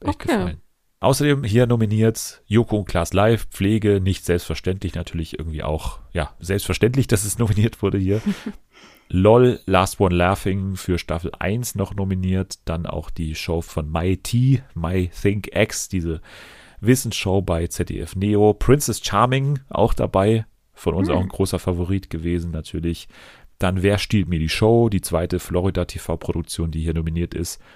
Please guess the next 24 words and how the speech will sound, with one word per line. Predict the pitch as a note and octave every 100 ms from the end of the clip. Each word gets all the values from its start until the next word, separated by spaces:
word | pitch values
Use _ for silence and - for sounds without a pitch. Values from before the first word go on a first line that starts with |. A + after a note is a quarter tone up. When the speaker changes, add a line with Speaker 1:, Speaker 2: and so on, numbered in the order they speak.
| -
Speaker 1:
und | - A#2+
das | G2+ -
Z | G2 -
D | F#2+
F | F#2 -
Magazin | F2 F2 E2+ - F#2
Royal, | E2+ C#2 E2+ F#2+
speziell | - F2 - F#2 F2
hier | F2+
mit | F#2
dem | E2+ D#2
Eierwurf | - A#2 G#2+ G2 G#2
von | - F2+ E2+
Halle, | D#2+ G2+ E2
also | B1+ E2
das | D#2+ E2 - - - - -
Musical, | - A2+ C3+ G2 F#2
was | E2+ E2
sie | F2
da | E2
produziert | D#2+ - E2 D#2 F#2 -
haben, | D#2 D2 D2+ D2+ _ _ _ _ _
anlässlich | - F2 F2 C4 A#3 D#2+
Speaker 2:
Hm. | -